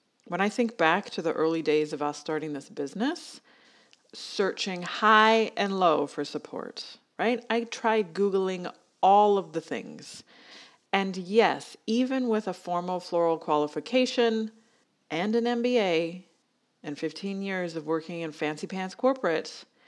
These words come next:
when you have to put this work to the test for yourself, you are confronted with so many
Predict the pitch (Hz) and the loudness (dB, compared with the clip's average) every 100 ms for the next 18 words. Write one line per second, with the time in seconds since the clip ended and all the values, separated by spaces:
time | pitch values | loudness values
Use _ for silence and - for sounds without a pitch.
0 | - - _ - 180 185 190 202 - 196 | -20 -20 _ -2 0 0 0 0 0 0
1 | 190 - - 226 - 202 - 190 185 180 | 0 -2 -4 -4 0 -2 -2 -4 -4 -8
2 | 147 156 180 202 - - _ _ - 196 | -2 0 0 -2 -10 -20 _ _ -8 -4
3 | 170 - 175 185 - - _ - 175 165 | -4 -4 -4 -4 -8 -20 _ -6 -4 -2
4 | 156 147 - 139 135 285 - - - _ | -4 -4 -4 -2 2 2 0 -14 -18 _
5 | - - - - 185 202 208 208 196 175 | -20 -20 -20 -8 -2 2 2 0 -8 -8
6 | - 151 151 180 185 - 147 156 151 - | -4 -2 -2 -4 -6 -6 -6 -6 -8 -16
7 | - 170 156 156 156 160 - _ 147 151 | -6 -2 2 4 2 0 -8 _ -8 -6
8 | 151 151 151 | -4 -4 -6